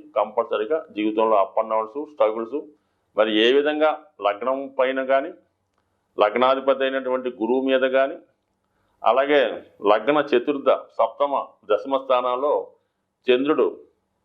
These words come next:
ఉన్నప్పుడు, మరి దశమంలో చంద్రుడు ఉంటే ఉద్యోగంలో ఎదుగుతూ ఎదుగుతూ మధ్యలో దెబ్బతినడం, సప్తమంలో ఉంటే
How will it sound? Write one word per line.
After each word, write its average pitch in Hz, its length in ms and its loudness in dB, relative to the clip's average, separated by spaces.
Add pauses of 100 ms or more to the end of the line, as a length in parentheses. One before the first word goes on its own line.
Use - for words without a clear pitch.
ఉన్నప్పుడు, 123 440 2 (720)
మరి 113 200 2
దశమంలో 147 540 2
చంద్రుడు 135 320 -2
ఉంటే 135 120 -2 (120)
ఉద్యోగంలో 131 500 2 (360)
ఎదుగుతూ 127 340 -4
ఎదుగుతూ 127 320 -2
మధ్యలో 113 340 2
దెబ్బతినడం, 117 480 -2 (800)
సప్తమంలో 156 540 4 (100)
ఉంటే 151 180 4